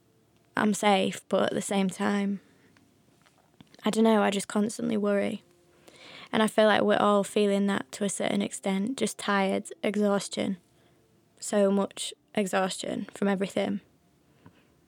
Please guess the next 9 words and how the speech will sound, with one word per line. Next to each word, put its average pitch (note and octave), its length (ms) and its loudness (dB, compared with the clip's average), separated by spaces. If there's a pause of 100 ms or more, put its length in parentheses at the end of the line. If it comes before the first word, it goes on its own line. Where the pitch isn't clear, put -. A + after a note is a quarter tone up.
(720)
Not A#3 160 4
only A3 200 6
the G#3 120 2
news G#3 520 4
and G#3 140 -2
the G3 60 -2
covid G#3 440 -2
stuff, - 560 -4 (920)
but, G3 300 0